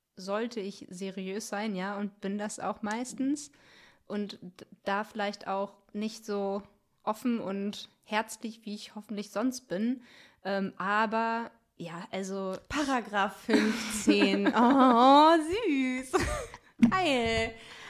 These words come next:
Speaker 2: Einspruch, Euer Ehren.
Speaker 1: Kannst du,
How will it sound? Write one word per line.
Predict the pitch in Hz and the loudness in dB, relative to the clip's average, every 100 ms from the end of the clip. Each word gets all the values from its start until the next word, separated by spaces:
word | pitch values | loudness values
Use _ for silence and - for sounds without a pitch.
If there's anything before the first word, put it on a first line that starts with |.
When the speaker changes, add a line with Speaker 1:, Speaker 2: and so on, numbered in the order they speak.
| 330 | -2
Speaker 2:
Einspruch, | 302 440 - 190 208 233 233 233 233 | 2 2 2 -2 0 4 4 4 2
Euer | 214 226 226 - | 0 2 2 4
Ehren. | 233 233 240 240 247 254 | 4 4 4 2 -2 0
Speaker 1:
Kannst | 294 311 | 0 0
du, | 370 | -2